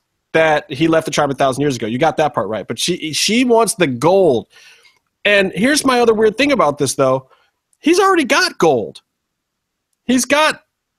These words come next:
he's got the trios belt right now. How come she's not trying to draw the trios belt in? Or maybe that's part of it. Maybe she thinks Drago can bring all the gold back to the tribe. And this also brings into question our characterization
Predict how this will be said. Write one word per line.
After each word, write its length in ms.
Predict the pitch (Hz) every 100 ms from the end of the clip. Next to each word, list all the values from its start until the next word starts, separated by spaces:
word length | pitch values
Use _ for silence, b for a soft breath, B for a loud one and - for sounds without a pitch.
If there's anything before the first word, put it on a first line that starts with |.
| _ _ -
he's 180 | 240 220
got 220 | 262 277
the 80 | 233
trios 400 | - 294 277 170
belt 200 | 202 180
right 160 | 185 180
now. 280 | 262 196
How 120 | 135 175
come 140 | 214
she's 140 | 220
not 160 | 214 185
trying 220 | 214 208
to 80 | 190
draw 540 | 139 143 170 185 185 180
the 100 | 165
trios 400 | - 226 214 143
belt 240 | 135 123
in? 140 | 123 120
Or 60 |
maybe 240 | 156 196 185
that's 200 | 175 -
part 180 | 185 202
of 60 | 127
it. 60 |
Maybe 240 | 123 151 170
she 120 | 165
thinks 240 | 165 170 156
Drago 380 | 156 160 165 151
can 140 | 143 131
bring 220 | 151 143
all 240 | 139 170
the 80 | 185
gold 220 | 135 127
back 200 | 127 123
to 80 | -
the 60 | 113
tribe. 380 | - 113 107 B B B _
And 260 | 226 233 208
this 140 | 214
also 440 | 226 233 226 214 208 B -
brings 240 | 185 202
into 140 | 208 180
question 560 | 202 196 - 190 170 B B -
our 140 | 185
characterization 1300 | 190 208 202 185 175 165 151 185 196 202 180 151 147